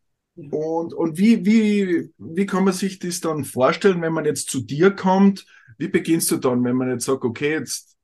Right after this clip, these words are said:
habe ich die Diagnose vielleicht schon", oder erstellst du auch die Diagnose Bandscheibenvorfall oder kommen die dann meistens schon vom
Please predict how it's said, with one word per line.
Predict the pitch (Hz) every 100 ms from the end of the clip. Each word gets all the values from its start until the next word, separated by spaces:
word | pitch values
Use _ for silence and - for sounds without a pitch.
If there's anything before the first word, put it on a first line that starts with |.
| -
habe | 131 160
ich | 151
die | 139
Diagnose | 139 147 117 123 165 196
vielleicht | 185 156 170 -
schon", | -
oder | 175 143
erstellst | 127 101 147 175 196 -
du | 214
auch | 185 -
die | 208
Diagnose | 220 208 208 208 214 202
Bandscheibenvorfall | 175 190 196 214 214 208 - - _ - 175 190 214 202
oder | 190
kommen | 185 175 180
die | 180
dann | 170 156
meistens | 135 139 147 170 139
schon | - 147 139
vom | - 135 127